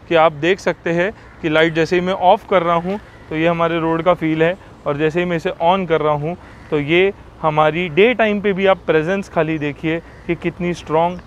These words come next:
and कितनी एक impactful power है ऑजूम की, क्योंकि जब ये lights है ये designed by the German brand है and very high and very powerful है। साइड प्रोफाइल में जैसे ही हम आते हैं गाड़ी के,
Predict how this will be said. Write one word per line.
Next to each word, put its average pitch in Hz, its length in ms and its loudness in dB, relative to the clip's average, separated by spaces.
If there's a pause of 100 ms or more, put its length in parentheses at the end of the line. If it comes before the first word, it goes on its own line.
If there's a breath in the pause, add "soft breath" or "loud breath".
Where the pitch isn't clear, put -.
(100)
and 156 180 -6
कितनी 170 440 -4 (760 loud breath)
एक 151 200 0
impactful 185 800 0 (320)
power 160 300 4
है 156 180 0 (160)
ऑजूम 160 400 2 (500)
की, 175 160 -4 (140)
क्योंकि 165 260 0
जब 170 180 2
ये 180 140 4
lights 175 440 2
है 196 180 0
ये 165 120 0
designed 160 460 -2 (300)
by 151 120 6
the 160 200 4
German 151 440 0
brand 156 300 -2
है 180 240 -4
and 143 240 -6
very 160 300 2 (100)
high 147 160 -2 (100)
and 143 140 -8
very 123 260 -6
powerful 107 420 -8 (100)
है। 107 80 -16 (800 loud breath)
साइड 196 320 6
प्रोफाइल 185 380 2
में 180 120 -2
जैसे 165 220 0
ही 180 60 0
हम 165 200 -2
आते 143 240 0
हैं 151 140 0
गाड़ी 135 240 2
के, 180 200 -2